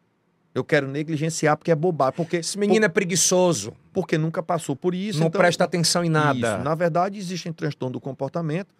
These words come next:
Speaker 1: É, e assim, a gen-, a gente poderia aqui passar horas
Speaker 2: Falando sobre
Speaker 1: e
Speaker 2: isso.
Speaker 1: falando de grandes nomes da pintura, da literatura, que foram no passado, que tem, que tinha algum tipo de transtorno,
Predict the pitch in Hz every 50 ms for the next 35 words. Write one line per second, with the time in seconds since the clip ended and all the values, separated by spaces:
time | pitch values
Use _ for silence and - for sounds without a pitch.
0 | _ _ _ _ _ _ _ _ - - 113 113 113 117 143 170 208 233 226 -
1 | - 190 156 143 139 143 151 - 156 160 165 160 - - 180 170 180 165 170 170
2 | 165 170 160 - - 165 147 - - 160 156 156 143 139 143 151 170 208 220 -
3 | - - - _ _ _ _ _ - - 110 110 117 113 - - 107 95 156 170
4 | 160 - 202 196 190 185 190 208 233 220 202 233 196 185 196 202 226 269 285 302
5 | 240 196 202 185 180 180 170 165 156 156 - 170 151 - - 165 165 160 151 143
6 | 139 131 139 143 147 147 143 - - 147 135 123 - - 156 170 170 160 147 131
7 | _ - - - _ _ _ - - 214 202 - - 196 185 185 185 180 190 185
8 | - 202 196 170 - - 175 196 202 - - - - 190 190 165 - 175 160 -
9 | 196 202 185 196 196 165 - 175 160 - 147 160 156 - 156 165 160 - - 151
10 | 160 185 220 285 311